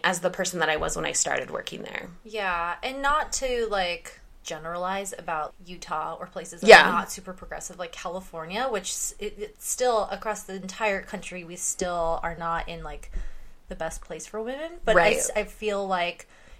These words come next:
Speaker 2: in conversations we've had before, like, it's still kind of,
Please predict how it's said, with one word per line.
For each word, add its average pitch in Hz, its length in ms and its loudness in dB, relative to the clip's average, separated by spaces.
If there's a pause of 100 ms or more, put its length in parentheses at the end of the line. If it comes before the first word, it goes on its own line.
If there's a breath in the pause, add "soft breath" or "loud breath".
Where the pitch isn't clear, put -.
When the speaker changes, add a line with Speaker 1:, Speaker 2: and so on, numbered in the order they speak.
(100)
Speaker 2:
in 185 280 -4
conversations 180 680 -8
we've 156 140 -18
had 147 520 -8
before, 202 560 0
like, 151 100 -4
it's - 180 -10
still 190 640 0
kind 175 360 -8
of, 160 520 -6